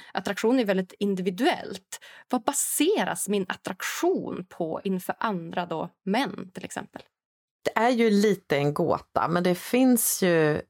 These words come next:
Speaker 2: forskare som har undersökt evolutionens betydelse, det vill säga vår genuppsättning. Och ju mer olika gener föräl-,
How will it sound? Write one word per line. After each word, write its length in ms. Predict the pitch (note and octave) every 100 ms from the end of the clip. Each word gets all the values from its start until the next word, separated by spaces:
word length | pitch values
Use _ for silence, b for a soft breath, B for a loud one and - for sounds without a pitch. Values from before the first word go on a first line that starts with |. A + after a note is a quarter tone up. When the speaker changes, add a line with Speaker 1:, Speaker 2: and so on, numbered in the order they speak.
| -
Speaker 2:
forskare 560 | - F3+ - - C#3+ D3
som 200 | D#3 D3
har 120 | D#3
undersökt 680 | D#3 D3 D3 D#3 D3 -
evolutionens 800 | D3 D3+ D#3 - A3+ G#3+ G#3 F#3
betydelse, 580 | - F3 D3+ C#3 D3+ -
det 120 | D3+
vill 140 | D#3 D#3
säga 420 | - D#3 D3 D3
vår 160 | D3+ D3+
genuppsättning. 1500 | D3 D#3 E3+ C#3+ C#3 - - - A3+ - - D3 A#2+ - D#3+ - _ _ B B B B
Och 260 | F3+ F3+
ju 140 | F3 F3+
mer 360 | G#3+ B3 A#3
olika 460 | A#3 G3 G3 G3 F3
gener 760 | E3+ A3 A#3 G#3+ E3 D3 D3 -
föräl-, 440 | - G3 F#3+ F#3+